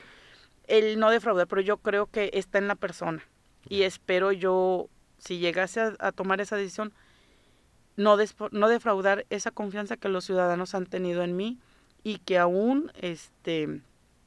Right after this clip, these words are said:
Speaker 1: confían, eh, tienen esa esperanza, ¿no? Siempre que me pasan sus reportes y todo. Y, y yo creo que estoy muy definida en ese sentido.
Speaker 2: Bien, bien. Eh, qué bueno escuchar eso. Y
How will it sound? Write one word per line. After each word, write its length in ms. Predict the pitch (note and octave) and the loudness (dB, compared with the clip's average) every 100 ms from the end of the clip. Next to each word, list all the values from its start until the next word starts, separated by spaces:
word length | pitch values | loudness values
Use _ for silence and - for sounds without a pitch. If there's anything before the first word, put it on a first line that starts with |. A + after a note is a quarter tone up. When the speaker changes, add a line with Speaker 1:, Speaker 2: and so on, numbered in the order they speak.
| _ _ | _ _
Speaker 1:
confían, 680 | - F3+ E3+ - A#3+ C4 G3+ - | -4 -2 -2 -4 0 0 -2 -4
eh, 440 | F3+ E3+ D#3+ - - | -4 -4 -6 -10 -2
tienen 300 | G3 A3 A3+ | 0 0 -4
esa 140 | A3+ | -6
esperanza, 580 | A3+ - E3 E3+ F#3 F3 | -8 -4 0 2 0 -2
¿no? 260 | E3+ F3 F3 | -4 -4 -6
Siempre 320 | - F3 G3 | -8 -6 -6
que 100 | - | -6
me 120 | F#3 E3 | -8 -6
pasan 300 | - G3+ G3 | -10 -10 -12
sus 160 | F3+ | -12
reportes 580 | E3+ E3+ F3+ E3+ - - | -12 -8 -6 -6 -10 -16
y 60 | - | -16
todo. 320 | - - - _ - - - _ _ | -12 -12 -14 _ -20 -20 -20 _ _
Y, 400 | G3 G3 F#3 F3+ | -8 -4 -4 -6
y 680 | G3 F#3+ F3+ F3 E3+ E3+ E3+ | -8 -6 -4 -4 -4 -6 -4
yo 120 | F3+ | -4
creo 200 | F#3 F#3+ | -2 -4
que 80 | G3+ | -6
estoy 180 | - F3+ | -4 -2
muy 160 | F#3 | 0
definida 400 | F#3 F3+ E3+ E3+ | -2 -4 -4 -2
en 80 | E3 | -4
ese 160 | E3 D#3+ | -6 -12
sentido. 400 | D#3+ D#3+ - - _ _ _ _ _ - | -16 -16 -20 -20 _ _ _ _ _ -10
Speaker 2:
Bien, 260 | A#2 G#2 - - | -10 -10 -16 -14
bien. 260 | A2 G#2 F#2 _ - - - - - - _ | -8 -8 -10 _ -20 -20 -20 -20 -20 -20 _
Eh, 340 | A2 G#2+ G#2 G#2 | -12 -10 -8 -4
qué 80 | C3+ | 0
bueno 200 | C#3 C#3 | 0 0
escuchar 360 | - C3+ C3+ A#2 | -8 -8 -4 -2
eso. 380 | G#2+ A#2+ A2+ - _ | -4 -6 -6 -8 _
Y 480 | - D#3+ D#3+ D#3+ | -8 -6 -4 -4